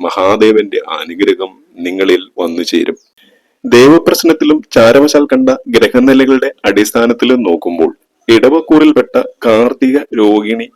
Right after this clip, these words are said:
മകീര നക്ഷത്രക്കാർക്ക് വളരെ നല്ല സമയമാണ് നവംബർ ഒന്ന് മുതൽ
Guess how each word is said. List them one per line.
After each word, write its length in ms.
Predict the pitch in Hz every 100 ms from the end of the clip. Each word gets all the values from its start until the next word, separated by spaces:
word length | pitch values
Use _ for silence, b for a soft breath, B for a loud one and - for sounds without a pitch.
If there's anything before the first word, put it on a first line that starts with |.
| -
മകീര 400 | 101 98 107 127 127 107
നക്ഷത്രക്കാർക്ക് 760 | 87 98 - - 85 82 80 - b b b b -
വളരെ 420 | 113 117 127 151 165 131
നല്ല 300 | 110 104 120 127 110
സമയമാണ് 580 | 87 95 113 101 78 - _ 92
നവംബർ 400 | 90 90 101 107 - - 95
ഒന്ന് 260 | 95 110 120
മുതൽ 220 | 107 87